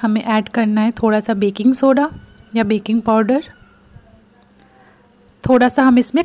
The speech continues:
coffee use कर रहे हैं ताकि बहुत अच्छा इसमें स्वाद आए। Coffee add करने से इसका एक अलग ही flavor आ जाएगा।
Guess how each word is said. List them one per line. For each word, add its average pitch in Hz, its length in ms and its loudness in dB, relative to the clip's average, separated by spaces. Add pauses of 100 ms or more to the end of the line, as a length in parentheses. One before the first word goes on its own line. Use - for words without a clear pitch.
coffee 226 380 2
use 220 260 0
कर 214 180 -2
रहे 247 100 0
हैं 294 100 -2
ताकि 262 340 2
बहुत 233 400 2
अच्छा 208 280 -4
इसमें 226 300 -4
स्वाद 196 460 0
आए। 196 180 -8 (1600)
Coffee 254 280 2
add 277 220 2
करने 262 300 4
से 277 120 -2
इसका 277 200 -2
एक 277 120 -4
अलग 233 280 -2
ही 302 100 0
flavor 208 480 0
आ 190 120 -2
जाएगा। 185 440 -8